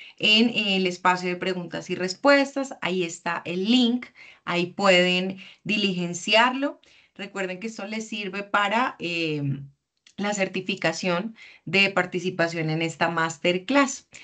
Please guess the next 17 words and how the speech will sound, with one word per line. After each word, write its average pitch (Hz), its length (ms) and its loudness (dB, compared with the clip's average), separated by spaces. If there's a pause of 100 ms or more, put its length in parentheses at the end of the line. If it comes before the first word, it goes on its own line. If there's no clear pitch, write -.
(260)
Y 269 240 6
también 269 380 8
recuerden 262 560 4
que 240 140 -2
si 202 140 -10
quieren 190 460 0
más 208 400 0
información 220 800 0
sobre 175 260 -4
el 165 80 -8
programa 170 440 0
de 170 80 -4
contaduría 170 640 -4
pública, 240 640 4
que 180 140 -8
lo 165 120 -6
tenemos 160 560 -6